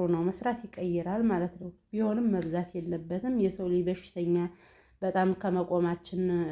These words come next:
እንትን ወይንም በሽተኛ ነው የምንሆነው። እና ሀይ ራሱ ብታው ጉልበታችንን ጭርስ አድርገን ልንሰራልን እንዲሆነ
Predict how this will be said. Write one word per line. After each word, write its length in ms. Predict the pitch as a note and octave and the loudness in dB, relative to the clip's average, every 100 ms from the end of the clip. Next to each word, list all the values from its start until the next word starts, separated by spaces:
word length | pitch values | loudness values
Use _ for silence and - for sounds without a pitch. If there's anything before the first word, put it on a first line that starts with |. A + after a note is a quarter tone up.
| E3+ E3 D#3 | -2 -2 -2
እንትን 340 | F3+ F3 C4 D4+ D4+ - _ - | -2 0 0 0 -2 -14 _ -8
ወይንም 420 | E3+ F3+ F3 F3 E3+ E3+ - F#3 E3 | 0 2 4 4 4 0 -2 -6 -2
በሽተኛ 500 | F#3 - - F3+ F3 E3+ | 0 -2 -4 -2 0 0
ነው 120 | E3 | 0
የምንሆነው። 640 | E3 E3 E3 E3+ E3+ F3 F3+ | 2 2 2 2 0 0 2
እና 160 | G3 A#3+ D#4+ | 2 0 0
ሀይ 260 | C4 C4 C4+ | 4 6 8
ራሱ 240 | C4+ B3+ A#3+ G3+ | 6 4 2 -4
ብታው 420 | A#3 A#3 A3 A3 A#3 | -4 -2 0 2 2
ጉልበታችንን 760 | G3 F3+ F#3+ G3+ G3 G#3 G#3 G3 | 0 0 0 -2 -4 -4 -4 -4
ጭርስ 300 | A#3 D4 - - | -6 -6 -6 -4
አድርገን 380 | G3+ F#3+ G#3+ A#3+ A#3+ _ _ _ _ G#3 | -2 0 0 0 -2 _ _ _ _ 2
ልንሰራልን 800 | G#3+ A#3+ A3+ A3+ G3+ G3 F#3+ F#3+ | 4 6 4 4 2 2 2 2
እንዲሆነ 400 | F#3 F#3 G3+ | 0 0 -2